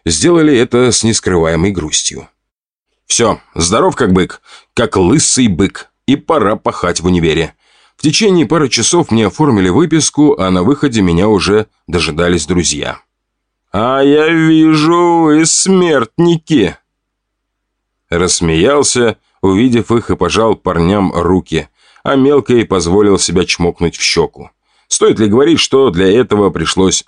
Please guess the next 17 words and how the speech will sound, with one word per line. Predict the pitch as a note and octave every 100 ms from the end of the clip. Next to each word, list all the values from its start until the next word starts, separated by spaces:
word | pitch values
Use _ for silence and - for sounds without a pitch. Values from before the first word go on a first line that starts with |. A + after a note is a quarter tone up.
| _
присесть? | G#2 F#2 E2 - - - _ _ _ _ _ _ _ _ _
Так | G2+
о | D#3
чем | F#3+ D3+
это | G2
я? | E2+ - - _ - - -
А, | C#3 E2 C#2+ F2+ A#2+ B2
о |
том, | - -
что | - E3
со | C3+ B2+
мной | E3 D#3+
теперь | G3+ D3 D3
опасно | - A2+ - B2 -
ездить. | G#2+ F#2 E2+ D2 E2+ - _ _
Я | D#2+ B2
мишень. | A2 E2+ F2+ D#2